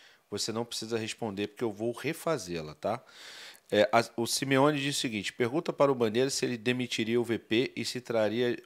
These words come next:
o J J de novo", né? O Vitor Pereira demitiria o Vitor Pereira e traria o Jorge Jesus de volta. Mas eu não vou, eu não vou, a não ser que você queira responder, eu não vou falar isso. Eu vou perguntar o seguinte:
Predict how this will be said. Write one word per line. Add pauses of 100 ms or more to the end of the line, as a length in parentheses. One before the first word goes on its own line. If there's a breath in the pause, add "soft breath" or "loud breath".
(120)
o
J
J
de
novo",
né?
O
Vitor
Pereira (320 loud breath)
demitiria
o
Vitor
Pereira
e
traria (440 soft breath)
o
Jorge
Jesus
de
volta.
Mas
eu
não
vou,
eu
não
vou, (280)
a
não
ser
que
você
queira
responder,
eu
não
vou
falar
isso.
Eu
vou
perguntar
o
seguinte: